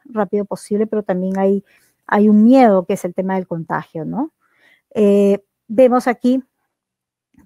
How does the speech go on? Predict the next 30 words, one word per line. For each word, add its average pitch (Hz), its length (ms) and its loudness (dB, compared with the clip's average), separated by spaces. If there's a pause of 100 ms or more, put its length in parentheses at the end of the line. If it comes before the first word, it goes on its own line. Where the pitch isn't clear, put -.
por 240 140 -2
ejemplo, 247 320 0
las 214 120 0
ventas 240 280 -4
de 240 60 0
e-commerce 214 500 -4
se 240 60 -4
han 220 60 -6
incrementado, 214 720 -4 (560)
pero 240 140 2
Colombia 269 300 4
no 277 100 -2
tiene 277 220 -4
un 269 100 -2
portal 226 400 -4
único, 226 480 -6
¿no? 226 240 -8 (380)
Son 254 260 -4
variados, 233 640 0
vinculados 208 540 -4
a 220 80 -4
retail, 208 560 -4
a 190 60 -4
farmacia 196 880 -4 (180)
o 233 160 4
a 214 80 4
muchos 277 420 0
sectores 226 540 -4
que - 160 -10
met-, 208 260 -8